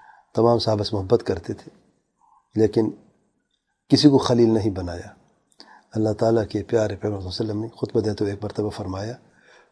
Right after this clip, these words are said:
"لو كنت متخذا من امتي خليلا لاتخذت ابا بكر خليلا۔" جسے متفق علیہ حدیث میں آیا ہے، اللہ تعالیٰ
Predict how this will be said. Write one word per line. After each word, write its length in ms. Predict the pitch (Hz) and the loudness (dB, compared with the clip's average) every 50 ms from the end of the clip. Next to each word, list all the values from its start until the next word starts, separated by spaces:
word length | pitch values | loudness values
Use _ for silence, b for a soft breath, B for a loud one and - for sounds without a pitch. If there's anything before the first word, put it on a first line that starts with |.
| b - | b -2
"لو 100 | 113 107 | -2 -2
كنت 300 | - - 139 127 127 - | 2 4 2 2 2 0
متخذا 520 | 107 104 101 - - 131 - 123 107 107 | -2 -2 2 4 4 4 4 2 0 0
من 160 | 104 104 107 - - | 0 0 -2 0 0
امتي 320 | 143 131 120 110 - - 101 | 2 2 2 0 -2 -6 -8
خليلا 400 | - - 113 120 127 127 127 135 | -6 -2 0 0 2 2 2 0
لاتخذت 640 | 131 127 113 120 113 - - 110 - 135 117 - - | -2 -2 -4 -4 -4 -4 -6 -2 -2 -2 -2 0 0
ابا 200 | 110 - 107 110 | -2 0 0 -2
بكر 280 | 101 117 113 - - 117 113 104 - | -2 -2 -2 -2 0 -2 -2 -2 -4
خليلا۔" 360 | - 95 92 95 92 87 90 87 - _ _ _ _ _ _ _ _ _ _ _ _ _ _ _ _ _ _ - | -10 -14 -12 -12 -12 -14 -14 -16 -18 _ _ _ _ _ _ _ _ _ _ _ _ _ _ _ _ _ _ -10
جسے 180 | 101 - - | -8 -6 -4
متفق 400 | 104 92 90 - 104 101 101 - | -6 -4 -4 -4 -6 -6 -4 -6
علیہ 120 | 101 98 92 - | -6 -6 -6 -6
حدیث 180 | 92 98 101 - - - | -8 -10 -12 -14 -12 -10
میں 100 | 104 98 | -8 -6
آیا 180 | 110 120 110 | -4 -4 -4
ہے، 60 | 123 143 - b b b b b b b b b _ _ | -6 -8 -12 b b b b b b b b b _ _
اللہ 120 | 107 107 101 | -8 -8 -8
تعالیٰ 320 | - - 110 104 104 101 | -6 -6 -6 -6 -6 -6